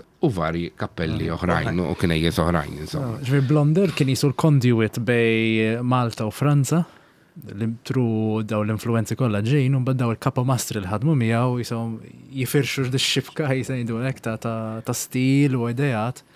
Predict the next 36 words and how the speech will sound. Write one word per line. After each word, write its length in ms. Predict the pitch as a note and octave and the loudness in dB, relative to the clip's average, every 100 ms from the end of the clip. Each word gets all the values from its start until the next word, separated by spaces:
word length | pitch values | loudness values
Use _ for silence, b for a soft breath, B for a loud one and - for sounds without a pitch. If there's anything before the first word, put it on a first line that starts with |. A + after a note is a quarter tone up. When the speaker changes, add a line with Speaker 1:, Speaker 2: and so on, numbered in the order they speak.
| b b | b b
Speaker 3:
Barokk 360 | C3+ C3 C3 D3 | -4 2 4 4
Speaker 2:
Ma, 80 | |
ma, 140 | D3+ - | 4 4
Speaker 3:
Malti. 200 | - - | 2 0
Speaker 2:
ma 280 | - - - - | -8 -10 -12 -4
Speaker 1:
Eżatt-, 220 | C3 D3 | 4 6
Speaker 2:
Malta 240 | D#3+ D3 D3+ | 6 6 4
kollha, 280 | G3+ C3 G#2+ | 4 4 2
Speaker 1:
eżatt-, 180 | G#2 | 0
Speaker 2:
għalli. 160 | C3 G2+ | 0 2
Speaker 1:
eżattament, 520 | B2+ C3 A2 B2 F#2+ | 2 0 0 0 0
huma 160 | A#2+ G2 | -2 -2
kienu 200 | G2 F2 | -2 -2
Maltin, 460 | F2+ G2 - F#3+ F3 | -2 -2 -2 0 2
ovvjament, 640 | F#2 F2+ F2+ C#3 G#3+ - A2+ B B - | 2 2 2 0 -2 -2 -6 B B 0
u, 440 | C3 A2 G2+ G2 | 4 4 4 4
eh, 540 | F2+ F2 E2+ E2 D#2 C#2+ - - - | 4 2 2 0 -2 -6 -10 -16 -18
fuq 240 | - - | -4 -4
dak 200 | G2+ - | -2 -2
li 100 | C#3 | 0
talmu, 400 | E3 D#2+ D2+ A#2 | 0 0 2 2
ma 120 | C#3+ F#2+ | 2 2
minn 160 | F#2 | 0
ħadmu, 520 | G#2 E2 D#2 E2 C3 F#2+ | 0 0 0 0 0 0
dak 160 | G#2 F#2 | -2 -2
kienu, 320 | G2 F#2 E2+ - - | -2 -2 -6 -8 -8
ovvjament, 640 | F2 F#2+ A#2+ G#2 - D#2+ B B B B | -4 -4 -4 -6 -6 -8 B B B B
ehm, 840 | - F2 F2 F2 F2 E2+ E2 E2+ F2 | -4 -2 0 0 -2 -2 -4 -2 -2
l-ebda 380 | E2+ B2+ G2+ G#2 | 0 0 0 0
wenda 300 | F#2 F#2+ F#2 | 0 0 0
u 60 | F2+ | 2
l-personaġġi 580 | - F2+ F#2+ F2+ E2+ | 0 -2 -4 -4 -4
Maltin 360 | G#2 F2 F2 F2+ | -2 -2 0 0
ma 80 | F2+ | 0
kien 180 | - F2 | -2 -4
studja, 580 | - G2 E2+ E2+ E2+ | -2 0 2 2 0